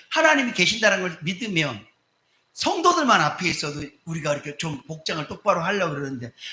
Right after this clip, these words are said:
하나님 앞에 있으면 더 정성을 들이겠죠. 근데 다시 말씀드리지만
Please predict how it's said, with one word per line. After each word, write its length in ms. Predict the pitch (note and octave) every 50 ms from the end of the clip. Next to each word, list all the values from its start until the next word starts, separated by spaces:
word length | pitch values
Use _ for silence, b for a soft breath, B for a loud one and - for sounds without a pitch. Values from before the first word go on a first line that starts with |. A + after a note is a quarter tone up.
| B B
하나님 480 | - - F#4+ F#4+ F#4 F#4 F4+ D#4+ C4+
앞에 240 | G3+ F3 - - F#3
있으면 300 | E3 - - E3 D3+ -
더 260 | - B2 C#3 A3+ B3+
정성을 480 | - D#3+ D#3+ F3 F#3 A3 B3 B3 A#3+ F3
들이겠죠. 580 | - F#3 G#3+ B3 A#3 G3 D3+ - - D#3+ A#2+ - - _ _
근데 200 | _ B2+ B2 B2+
다시 280 | - - D3 C3+ - G3
말씀드리지만 920 | D#3 C#3+ B2+ - F3 F3 D3+ C#3 C#3 A#2+ - D3+ D#3 F#3 A3 A#3 G3 C#3+